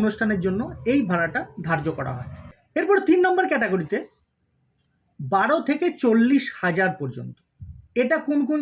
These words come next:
জায়গায় এই ভাড়া নির্ধারণ করা হয়? ডিজে পার্টি,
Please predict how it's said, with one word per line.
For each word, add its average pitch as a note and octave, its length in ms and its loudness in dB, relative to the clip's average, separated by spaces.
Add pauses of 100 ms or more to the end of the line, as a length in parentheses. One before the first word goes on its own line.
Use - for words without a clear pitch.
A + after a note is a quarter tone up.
জায়গায় C#4+ 340 2 (280)
এই D4+ 80 6 (100)
ভাড়া A#3+ 220 2 (300)
নির্ধারণ A#3+ 440 2
করা A3 200 -2
হয়? A3+ 140 -6 (420)
ডিজে G#3+ 340 4
পার্টি, B3 280 2